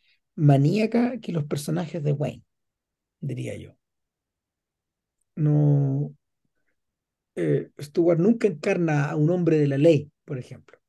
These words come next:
pero sí encarna a bandidos con pasado. Ningún hombre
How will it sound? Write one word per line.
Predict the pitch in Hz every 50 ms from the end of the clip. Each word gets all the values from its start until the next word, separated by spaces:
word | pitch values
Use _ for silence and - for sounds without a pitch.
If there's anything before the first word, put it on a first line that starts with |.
| _ _ _ _ _ _ _ _ _
pero | - 160 147 131
sí | 123 - 190 196 208
encarna | 208 175 147 147 - 175 185 180 180 170 170 165
a | 156
bandidos | 143 139 143 143 170 175 180 156 147
con | - 147 143 -
pasado. | - - - - 175 - - - _ _ _ _ _ _ _ _ _ _ _ _ _ _ _ _ _ _ _ _ _ _ _ _ _ _ _ -
Ningún | 185 170 175 180 185 170 160 214 233 240
hombre | 247 254 247 220 220 220 214 208 202 196 190 185 226